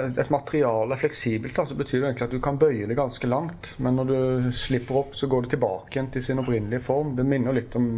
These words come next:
resilience-begrepet, sånn sett. Det er også et begrep som kommer fra sånn teknologiske, eh, fagkretsen, da, sånn opprinnelig. Så,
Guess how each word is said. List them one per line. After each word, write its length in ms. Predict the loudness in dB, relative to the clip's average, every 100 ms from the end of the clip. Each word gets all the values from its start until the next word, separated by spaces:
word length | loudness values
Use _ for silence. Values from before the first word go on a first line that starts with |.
| -2
resilience-begrepet, 1400 | 0 0 0 -2 -4 -4 -4 -6 -4 -2 0 -2 -2 -2
sånn 160 | -2 -2
sett. 360 | -2 -2 -8 -16 -16 -12 0
Det 80 | 4
er 80 |
også 160 | 4 2
et 160 | -4 -4
begrep 240 | 0 0 -2
som 120 | -4
kommer 260 | -2 -4 -2
fra 160 | -2 -2
sånn 180 | -4 -8 -4
teknologiske, 920 | -4 -2 -2 -2 -4 -8 -4 -2 -2 -6 -10 -10 -8 -8 -10 -10 -10 -10 -6 -2
eh, 580 | 0 0 0 -4 -4 -4 -4 -4 -6 -6 -8 -2
fagkretsen, 1120 | 0 0 -6 -12 -12 -6 -4 -4 -6 -2 -2
da, 80 | -2
sånn 160 | -4
opprinnelig. 480 | -4 -4 -4 -6 -8 -10 -10 -8 -6 -8 -8 -10 -10 -12 -10
Så, 200 | 2 4